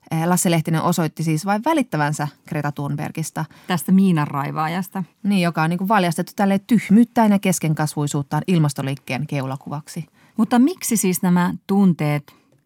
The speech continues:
Speaker 2: Gretaa kohtaan? No, lähdetään siitä, että mehän elämme siis patriarkaatissa, rakkaat kuulijat, mikä on yhteiskuntajärjestys,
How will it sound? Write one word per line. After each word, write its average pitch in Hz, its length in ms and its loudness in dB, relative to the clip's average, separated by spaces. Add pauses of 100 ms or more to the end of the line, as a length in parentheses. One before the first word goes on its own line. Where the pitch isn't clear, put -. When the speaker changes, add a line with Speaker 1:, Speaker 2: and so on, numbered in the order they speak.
(480)
Speaker 2:
Gretaa 156 320 0
kohtaan? - 540 -14 (520)
No, 208 140 4 (100)
lähdetään 254 400 2
siitä, 180 360 0
että 151 260 -2 (840)
mehän 240 220 4 (100)
elämme 165 300 2
siis - 340 -10 (140)
patriarkaatissa, 143 1000 -4 (320)
rakkaat 160 320 -2
kuulijat, 156 380 -6 (760)
mikä 185 180 2
on 175 100 2
yhteiskuntajärjestys, 208 1300 0